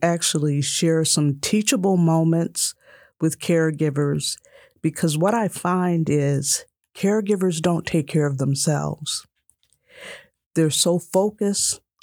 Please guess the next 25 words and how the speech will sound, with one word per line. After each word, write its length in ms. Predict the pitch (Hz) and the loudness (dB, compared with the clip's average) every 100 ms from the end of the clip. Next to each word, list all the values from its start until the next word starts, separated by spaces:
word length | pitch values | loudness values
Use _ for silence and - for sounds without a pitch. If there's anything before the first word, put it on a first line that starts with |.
| - | -2
on 220 | 156 147 | 2 2
taking 460 | 143 170 170 226 208 | 0 0 2 0 0
care 240 | 170 170 | 2 2
of 100 | 147 | 2
that 220 | 147 151 | 0 2
individual 880 | 151 151 131 151 139 147 151 147 151 | 2 2 2 0 0 0 0 0 -2
with 380 | 156 156 196 190 | -4 0 2 2
the 80 | 170 | 0
diagnosis. 1120 | 151 147 143 147 143 139 139 135 139 139 - _ _ - - - _ _ - - | 0 0 0 0 0 0 -2 -4 -4 -6 -10 _ _ -20 -20 -20 _ _ -20 -6
And 140 | 156 165 | 0 2
again, 240 | 160 170 | 2 2
there's 240 | 170 151 | 2 2
a 60 | 156 | 2
lot 260 | 156 175 185 | 2 2 2
involved 480 | 185 170 170 170 | 0 2 0 2
with 140 | 175 170 | 0 0
the 80 | 160 | 0
diagnosis. 1120 | 151 151 143 147 151 139 - - 139 - - _ _ _ - - - - _ - | 2 2 2 0 0 -2 -2 -2 -2 -4 -6 _ _ _ -16 -16 -20 -20 _ -2
But 100 | 160 | 0
I've 220 | 165 151 | 0 0
had 240 | 180 190 | 0 2
to 80 | 202 | 0
share 320 | - 175 170 | 0 2 2
with 240 | 156 143 - | 0 -2 -2
caregivers, 1000 | 180 185 180 156 139 139 135 135 - | 0 2 0 0 0 2 0 0 -6